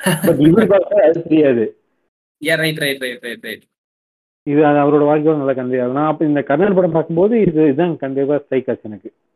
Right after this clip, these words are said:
Speaker 2: ஆ, அந்த இடத்துல அந்த ஹிண்ட் நல்லா இருக்குல்ல? லைக் மதம் பிடிச்சிருக்கு, and இந்த இடத்துல ஒரு மதம் பிடிச்சிருக்கு. அந்த, அந்த ஒரு விஷயம் ரொம்ப நல்லா இருக்கு.
Speaker 1: எஸ், கண்டிப்பா.
Speaker 2: So, ஆ,
Speaker 1: அது, அதுதான்.
Speaker 2: ஆ.
Speaker 1: நான் அது, நான் என்ன சொல்றது? ஹேராம்ல வந்துட்டு ஒவ்வொரு ஃப்ரேமும் வந்துட்டு வேஸ்டே இல்ல. ஒரு கண்ணாடி காட்டினா கூட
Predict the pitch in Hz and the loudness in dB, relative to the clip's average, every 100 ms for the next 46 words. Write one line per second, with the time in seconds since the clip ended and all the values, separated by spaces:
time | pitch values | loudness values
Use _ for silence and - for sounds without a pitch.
0 | _ _ _ _ 131 123 139 214 196 190 | _ _ _ _ -6 -2 0 0 0 0
1 | 262 294 294 320 285 202 208 208 170 175 | 2 2 2 0 -2 -2 -4 -4 -2 0
2 | 175 135 117 120 117 135 - 113 117 131 | 0 -2 -6 -4 -4 -6 -8 -10 -8 -4
3 | 156 180 160 160 147 135 143 143 135 - | -2 -2 -4 -4 -6 -6 -4 -4 -4 -10
4 | - - 135 147 143 147 151 143 135 135 | -20 -10 -6 -2 -2 -2 -2 -2 -2 -2
5 | 135 131 135 - - 151 151 151 160 151 | -4 -6 -12 -14 -10 -4 -4 -2 -2 -2
6 | 151 160 139 139 123 117 110 - 120 - | -4 -4 -4 -4 -2 -2 -4 -8 -8 -12
7 | _ _ _ _ 135 - _ 117 120 113 | _ _ _ _ -12 -12 _ -10 -6 -4
8 | 117 104 - - 175 165 139 139 160 196 | -6 -8 -10 -10 -6 -2 0 2 2 2
9 | 151 156 147 165 170 160 160 180 175 160 | -2 -6 -4 0 2 2 2 2 2 0
10 | 151 143 147 143 143 147 165 131 120 117 | -4 -4 -4 -4 -6 -8 -8 -8 -8 -8
11 | 110 _ _ 170 214 226 190 160 147 151 | -10 _ _ 0 2 2 2 0 0 0
12 | 143 143 165 151 156 165 165 143 139 143 | 4 4 2 0 0 0 -2 -2 -4 -2
13 | 123 147 - 156 123 120 117 120 147 180 | 0 -2 0 -2 0 -2 -4 -4 -2 -2
14 | 156 143 139 135 143 180 | 0 -2 -4 -2 0 -2